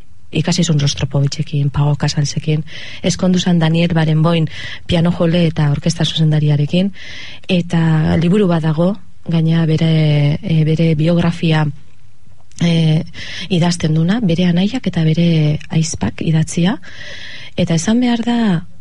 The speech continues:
bost urte zituela irratian entzun zuela txeloa. Eta enamoratuta geratu zan,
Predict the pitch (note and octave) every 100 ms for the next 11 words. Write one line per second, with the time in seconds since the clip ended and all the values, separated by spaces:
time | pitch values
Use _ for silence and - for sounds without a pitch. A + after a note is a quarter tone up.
0 | - F3+ A#3+ - G#3+ G#3+ - G3 G3 G3
1 | F3 G3 - - - - - D#3+ D#3+ F3+
2 | G3 A3+ F3 F#3 D4 - - - - -
3 | - - - - F3 E3+ - F3+ - F#3
4 | F#3 F#3+ F#3+ - - - - - G3+ F#3
5 | E3 F3 - - - - - - - -
6 | - - - - - - F#3 F3+ E3+ D#3+
7 | E3+ F3 G#3 A3+ A3+ G#3 G3 F#3 F3+ F3
8 | F3 F3 - D#3+